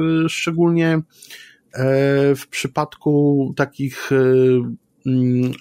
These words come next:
YouTube'ów, które są od, z tutorialami związane, czy o tworzeniu w ogóle tych cosplayów. E, kiedyś sama Kamui nawet opisywała, jak ona, e, zarabia na tych filmach i,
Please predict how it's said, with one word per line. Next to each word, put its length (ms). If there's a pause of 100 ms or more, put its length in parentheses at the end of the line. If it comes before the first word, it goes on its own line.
(360)
YouTube'ów, 420
które 280
są 200 (480)
od, 500 (140)
z 120
tutorialami 580
związane, 480
czy 140
o 40
tworzeniu 420
w 40
ogóle 180
tych 120
cosplayów. 440 (720)
E, 500
kiedyś 560 (160)
sama 380
Kamui 360
nawet 280
opisywała, 600
jak 200
ona, 340
e, 80 (680)
zarabia 460
na 160
tych 200
filmach 540
i, 720